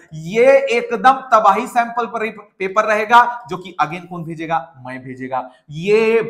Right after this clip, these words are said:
बहुत जबरदस्त sample paper रहेगा। अगर मैं बोल रहा हूं तो मेरे, मैं एक्स पे बोल रहा हूं, अपने experience पे बोल रहा हूं, ठीक है, ये बहुत ध्यान रखना पड़ेगा दोस्तों।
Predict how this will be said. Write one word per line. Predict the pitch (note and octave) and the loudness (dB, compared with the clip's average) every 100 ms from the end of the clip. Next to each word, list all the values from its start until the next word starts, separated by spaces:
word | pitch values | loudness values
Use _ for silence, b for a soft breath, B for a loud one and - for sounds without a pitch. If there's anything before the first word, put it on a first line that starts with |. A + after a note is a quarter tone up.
| - | -6
बहुत | D#3+ - E3+ F#3 E3 D#3 | -10 -6 0 0 0 -6
जबरदस्त | D3+ D#3 D3+ F3+ F3+ | -6 -6 -4 -6 -4
sample | D#3+ D#3 E3+ | -6 -6 -8
paper | E3 E3 D#3 | -8 -10 -8
रहेगा। | D#3 E3+ G3 E3 D3 B - | -6 -6 4 4 4 B -2
अगर | F3+ G#3 | 0 0
मैं | G#3 G#3 | -2 -6
बोल | E3+ G3+ | -2 2
रहा | A3 | 4
हूं | A3 | 4
तो | A3+ A3 | 2 -6
मेरे, | G#3 G#3 A3+ A3+ G3 | -6 -6 -4 -6 -8
मैं | F#3+ G#3+ A3 | -4 -4 -2
एक्स | G#3 G#3+ | -2 -4
पे | - A3+ | -6 -4
बोल | A3 G#3+ | -2 2
रहा | A3 | 4
हूं, | G#3 | 2
अपने | G#3+ A3+ | 0 -6
experience | G#3 - - G3+ A3 A3+ | -6 -12 -16 -10 -10 -8
पे | A3 | -8
बोल | G3 G#3 | -4 2
रहा | A3 | 4
हूं, | G3 E3+ F3 E3+ _ _ _ | 4 2 -4 -10 _ _ _
ठीक | F3+ G#3+ | -6 -2
है, | F#3+ - _ C#3 | -2 -4 _ -20
ये | |
बहुत | B2+ E3 C#3+ | -12 -12 -8
ध्यान | D3+ E3+ | -8 -8
रखना | F3 F3 | -8 -8
पड़ेगा | F3+ F3+ F3 | -6 -4 -6
दोस्तों। | E3+ - D#3+ - _ | -8 -16 -18 -18 _